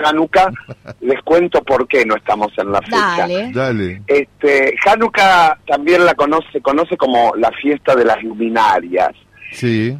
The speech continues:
Speaker 1: Concretamente es una fiesta donde, eh, como en todas las festividades de la comunidad judía, tienen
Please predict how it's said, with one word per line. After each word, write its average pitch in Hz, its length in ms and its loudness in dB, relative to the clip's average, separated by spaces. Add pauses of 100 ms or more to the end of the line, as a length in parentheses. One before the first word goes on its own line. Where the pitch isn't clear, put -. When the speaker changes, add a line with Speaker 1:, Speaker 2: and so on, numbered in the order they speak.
Speaker 1:
Concretamente 202 1000 -2
es 175 160 -2
una 165 180 2
fiesta 190 500 0
donde, 170 720 2 (180)
eh, 123 160 2
como 131 280 0
en 135 80 -2
todas 214 280 2
las 175 140 2
festividades 143 800 2 (100)
de 120 140 0
la 113 100 2
comunidad 117 480 -4
judía, 165 540 2 (520)
tienen 190 540 0